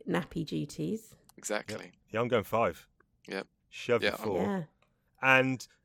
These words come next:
Speaker 3: very quickly, favourite character from this issue?
Speaker 2: It's gotta be the Will, doesn't it? In an isolated moment.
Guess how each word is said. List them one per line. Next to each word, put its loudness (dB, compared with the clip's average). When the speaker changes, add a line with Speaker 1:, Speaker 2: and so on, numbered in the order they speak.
Speaker 3:
very 8
quickly, 2
favourite 4
character 4
from -4
this -2
issue? -2
Speaker 2:
It's -2
gotta 2
be -2
the -2
Will, 4
doesn't 0
it? 2
In 0
an 2
isolated -2
moment. -2